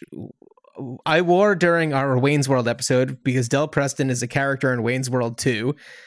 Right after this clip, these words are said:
Del Preston, that's less of a graphic tee because it's most, it's just text. So there's,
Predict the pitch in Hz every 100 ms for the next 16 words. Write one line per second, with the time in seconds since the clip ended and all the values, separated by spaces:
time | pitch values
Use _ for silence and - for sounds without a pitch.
0 | - _ _ _ _ _ - - 220 269
1 | - 220 220 - 151 131 127 127 - 127
2 | 175 247 - - 131 135 180 - - 139
3 | 139 123 127 135 143 147 156 127 - 151
4 | 127 123 101 135 147 139 127 139 156 214
5 | - 160 - 269 - - - 120 - -
6 | - - _ _ _ _ _ _ _ -
7 | 180 151 151 156 156 151 131